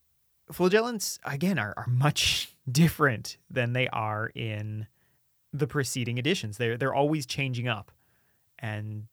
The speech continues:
uh, it makes them a very interesting unit to look at here. But let's check back in with the lore, because it has changed up and, and been added to quite significantly.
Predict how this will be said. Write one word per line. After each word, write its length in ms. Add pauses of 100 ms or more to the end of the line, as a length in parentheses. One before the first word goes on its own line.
uh, 220
it 140
makes 220
them 120
a 60
very 260
interesting 500
unit 220
to 100
look 180
at 180
here. 300 (600)
But 100
let's 260 (380)
check 360
back 280
in 260
with 140
the 100
lore, 540 (600)
because 300
it 80
has 440
changed 580
up 320 (800)
and, 260
and 180
been 220
added 400
to 180
quite 260
significantly. 960